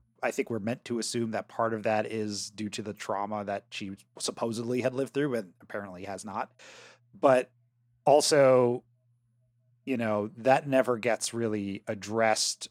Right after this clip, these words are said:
or, like, she doesn't grow out of it or grow from it or just say, "Hey, I just like," other than just saying, "I guess I like this. This is how I am. So therefore it is okay."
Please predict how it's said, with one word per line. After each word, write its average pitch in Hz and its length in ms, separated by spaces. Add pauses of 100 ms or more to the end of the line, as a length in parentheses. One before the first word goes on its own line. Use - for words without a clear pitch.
or, 117 280
like, 117 160
she - 140
doesn't 110 320 (1000)
grow 120 640 (200)
out 120 200
of 160 160
it 190 220
or 123 100
grow 107 300
from 113 480
it 175 380
or 113 340
just 120 220
say, 110 180
"Hey, 107 280 (140)
I 113 120
just 104 260 (100)
like," 107 340
other 135 180
than 127 120
just 117 140
saying, 120 180
"I 110 80
guess 117 300 (160)
I 113 140
like 104 340
this. 202 200
This 117 180
is 117 100
how 107 180
I 101 120
am. 120 440
So 113 200
therefore 101 800
it 110 100
is 98 160
okay." 113 500